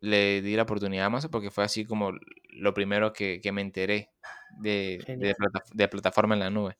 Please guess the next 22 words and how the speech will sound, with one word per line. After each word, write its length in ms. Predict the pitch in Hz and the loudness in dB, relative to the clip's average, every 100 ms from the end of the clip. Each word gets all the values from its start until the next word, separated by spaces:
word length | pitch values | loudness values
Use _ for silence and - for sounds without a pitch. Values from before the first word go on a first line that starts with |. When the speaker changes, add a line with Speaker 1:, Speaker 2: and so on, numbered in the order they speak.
| _ _ _ _ _ _ _ | _ _ _ _ _ _ _
Speaker 1:
Entonces, 720 | 104 95 - 95 101 104 104 _ - - _ _ | -20 -18 -18 -16 -14 -12 -14 _ -20 -20 _ _
eh, 720 | 113 104 101 95 92 85 - _ _ _ _ | -2 0 0 -2 -4 -6 -10 _ _ _ _
las 220 | 104 110 | -2 0
empresas 680 | 110 107 127 127 139 151 - _ _ _ _ - | 0 2 2 2 -2 -6 -14 _ _ _ _ -10
les 180 | 107 - | -8 -6
cobraban 600 | 107 101 101 104 120 117 | -2 0 4 4 4 0
hasta 280 | - 104 | -2 -2
dos 160 | 101 98 | 0 -2
mil 240 | 104 101 | -2 -6
dólares 580 | 104 113 123 135 151 151 _ _ _ _ _ _ _ | -4 -2 -2 -6 -8 -14 _ _ _ _ _ _ _
por 560 | 117 110 104 101 92 | 0 2 4 2 -2
subirles 960 | - 107 101 101 110 123 135 147 151 - _ | -8 -6 -2 -2 -2 -6 -8 -8 -12 -18 _
su 240 | - 110 | -12 -10
sitio 340 | - 104 104 104 | -8 -8 -4 0
web 320 | 104 113 110 _ _ - | 0 0 -4 _ _ -14
a, 520 | - 113 104 90 - - _ _ _ | -8 -6 -6 -8 -14 -20 _ _ _
a 200 | 92 98 | -4 -2
Amazon, 360 | 113 104 98 95 | -2 -6 -10 -10
o 80 | |
sea, 140 | 101 98 | -8 -6
por 180 | 101 95 | -6 -6
crearle, 720 | 98 92 101 113 120 120 | -6 -2 -2 -4 -6 -6